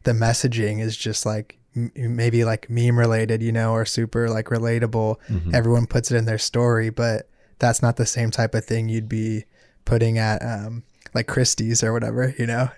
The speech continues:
Speaker 1: and, like,
Speaker 2: Yeah.
Speaker 1: selling it in the fine art market. So.
Speaker 2: Yeah, exactly. That's, that's how I see it as well.
Speaker 1: Yeah, I've noticed even with your characters, you say getting them more, um,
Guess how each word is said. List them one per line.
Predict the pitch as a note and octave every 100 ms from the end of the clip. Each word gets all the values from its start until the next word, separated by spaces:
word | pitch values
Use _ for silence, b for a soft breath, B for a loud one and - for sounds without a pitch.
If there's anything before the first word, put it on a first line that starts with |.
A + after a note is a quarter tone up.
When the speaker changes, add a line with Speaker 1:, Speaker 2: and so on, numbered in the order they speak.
| -
Speaker 1:
and, | A2+
like, | A2 A#2
Speaker 2:
Yeah. | -
Speaker 1:
selling | A2+ A2+ A2+
it | A2+ - _ b b
in | B2+ A2+
the | A2
fine | - B2 A2+ A2+
art | A2+
market. | G#2+ G#2 - A#2 - -
So. | - A2+ A2+ _ _ _ _ _ _ _
Speaker 2:
Yeah, | F2+ E2+ E2
exactly. | D#2 D#2 D#2 - D#2+ - _ _
That's, | - - -
that's | - -
how | D#2+
I | D#2+
see | D#2+ -
it | E2
as | D#2
well. | D#2+ E2 E2 - - _ _ b b
Speaker 1:
Yeah, | A2+ A2 G#2 -
I've | A#2+
noticed | B2 C3+ C#3+ C3+ B2
even | B2 B2+ B2 A#2
with | A2+ -
your | A#2 A2+
characters, | - A2+ A2+ A#2+ A2+
you | A2+
say | G#2+ A2+ A2
getting | A2 A2+ A2+ A2+
them | A2+ A2
more, | A2 A2 A2+
um, | A2+ A#2 A#2